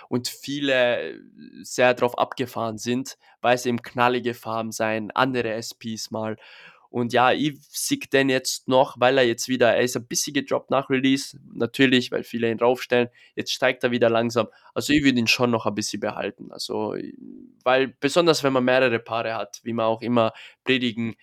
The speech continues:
wenn man mehrere Paare hat, dann erst behalten. Wenn man jetzt wirklich nicht viele Stückzahlen hat, dann natürlich sellen, weil es bringt sich jetzt nichts, ein, zwei Paare jetzt wirklich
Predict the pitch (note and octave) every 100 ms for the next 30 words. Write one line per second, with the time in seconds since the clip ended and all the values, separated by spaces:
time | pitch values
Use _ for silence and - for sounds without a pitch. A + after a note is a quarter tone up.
0 | _ _ A#2 A#2 B2 B2 A#2 A2+ A#2+ A2+
1 | A2+ A2 - _ B2 B2 B2 A#2+ A#2 A#2
2 | A#2+ A#2 A#2 A#2 A#2 A2+ - B2+ - A#2+
3 | B2 - A#2+ A#2 - B2 - A2+ A2+ A2+
4 | A2+ A2+ A#2 A#2 A#2+ A#2 G#2+ - A#2 A#2+
5 | A#2 A2+ A2+ - A#2 A#2+ A#2 G#2+ - G#2+
6 | - - A2+ - G#2+ A2 A2+ A2 A2+ -
7 | - A#2+ A#2